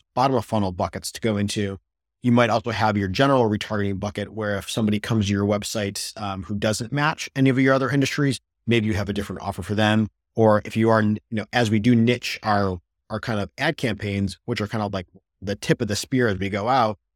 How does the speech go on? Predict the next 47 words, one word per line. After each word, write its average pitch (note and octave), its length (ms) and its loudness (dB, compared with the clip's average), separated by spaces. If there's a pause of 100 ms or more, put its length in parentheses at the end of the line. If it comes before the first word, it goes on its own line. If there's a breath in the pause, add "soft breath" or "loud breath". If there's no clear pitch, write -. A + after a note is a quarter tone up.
(140)
there A#2 80 0
might A#2 160 4
be G#2+ 80 0
people G2+ 240 -4
that F#2 140 -4
come G2+ 260 2 (100)
interested G2+ 600 -6
in G#2+ 80 -10
our G2 100 -4
business G2+ 420 -4
from G2+ 280 -6
other C#3+ 220 -2
industries. G2 440 -4 (300 loud breath)
Maybe A2 220 0
I G#2 80 2
have G2+ 180 -2
a F#2+ 60 -4
bucket F2+ 380 -8
that's F#2 220 -6
kind G#2 160 -4
of F2 80 -10
general F#2 540 -6
to - 80 -20
them. D2+ 300 -8 (640)
All A#2 80 0
right, G#2+ 100 0
so - 80 -8
we C#3 80 2
covered E3 260 0
a B2+ 60 4
lot G#2+ 300 0
today E3+ 480 0
around G#2 440 4
niching C#3 480 4
and G2+ 220 -2
targeting. D3+ 520 2 (340)
In D3+ 100 4
summary, D3 520 4
most C#3 360 4
B D#3+ 100 0
two C#3+ 60 -2
B C#3 140 0
organizations A#2 680 2
serve A2 240 -2
a G#2+ 100 -2
very B2 420 2
specific A2 560 -2